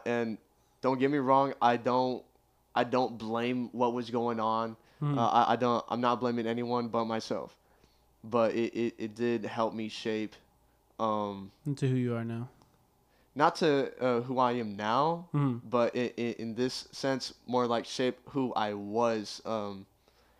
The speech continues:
Speaker 1: 'cause, like, it, it was more like, so, fourteen, straight edge, everything,
Speaker 2: Mm-hmm.
Speaker 1: just wanted to skate.
Speaker 2: Okay.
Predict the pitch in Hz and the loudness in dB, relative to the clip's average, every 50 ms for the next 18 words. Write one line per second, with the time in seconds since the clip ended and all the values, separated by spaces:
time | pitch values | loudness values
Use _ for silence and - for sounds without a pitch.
0 | _ _ _ _ - 131 123 110 120 117 110 110 - - _ _ _ _ _ _ | _ _ _ _ -6 -4 -2 0 0 0 0 0 -4 -10 _ _ _ _ _ _
1 | _ _ _ _ - 123 123 - 123 127 123 - 131 135 135 131 131 127 120 113 | _ _ _ _ -2 0 0 2 0 0 -2 0 0 0 2 4 4 4 4 2
2 | 113 - - - - _ _ _ - - - 123 120 117 113 113 107 - _ _ | 0 -4 -10 -20 -20 _ _ _ -8 -2 0 2 2 2 2 0 -2 -6 _ _
3 | _ _ _ _ _ - - 151 143 139 - - 139 135 131 131 127 123 - _ | _ _ _ _ _ -2 2 2 2 2 0 -2 -2 -2 -2 -2 -4 -8 -12 _
4 | _ _ _ - - - - 131 135 127 120 127 127 127 120 110 - - 123 127 | _ _ _ -12 -10 -6 -2 0 2 2 4 4 4 4 2 0 -2 0 0 0
5 | 113 110 123 120 - - 120 120 120 120 120 117 - _ _ _ - 147 139 131 | 2 2 -2 -2 -2 -2 -2 -2 -2 -4 -6 -8 -12 _ _ _ -2 0 0 0
6 | 123 131 131 139 131 - 131 123 123 123 123 113 127 123 - - - 120 113 113 | 0 0 0 0 0 0 0 0 0 0 0 -2 -4 -4 -4 -2 0 0 0 0
7 | 113 107 - _ _ _ - - 143 - 131 127 | -2 -4 -6 _ _ _ -10 -10 -6 -4 -4 -4